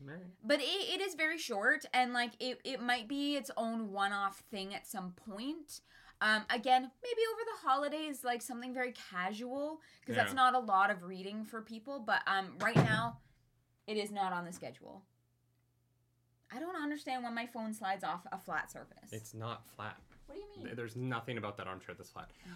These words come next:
Speaker 2: Oh.
Speaker 1: Um, all right. Is there any other wheel? Oh, yeah, there is more housekeeping.
Speaker 2: There is.
Speaker 1: Yeah, this podcast is brought to you by Misty Mountain Gaming. Misty
Speaker 2: What?
Speaker 1: Mountain Gaming is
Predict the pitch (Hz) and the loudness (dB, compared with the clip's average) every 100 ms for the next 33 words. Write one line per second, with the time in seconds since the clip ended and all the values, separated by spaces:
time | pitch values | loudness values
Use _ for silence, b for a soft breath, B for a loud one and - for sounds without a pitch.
0 | 156 160 185 190 - 220 226 226 214 - | 6 10 10 10 10 12 12 12 10 2
1 | - - 165 180 196 190 226 220 208 208 | -8 -2 0 2 4 4 4 2 2 4
2 | 214 226 233 240 220 208 233 247 214 143 | 6 8 8 6 6 4 4 4 4 4
3 | - 156 107 95 - - 269 440 403 381 | 2 -4 -4 -6 -14 -6 -2 -2 -2 -2
4 | 370 254 247 233 269 - 262 240 185 262 | 4 6 6 8 8 8 6 4 6 6
5 | 277 240 233 208 269 - 262 226 190 220 | 6 4 4 4 0 0 -2 2 4 2
6 | - 185 131 165 160 92 95 640 202 190 | 0 -4 -2 0 0 0 4 6 6 4
7 | 151 151 196 160 110 110 165 147 - | 4 2 4 2 0 0 0 0 -2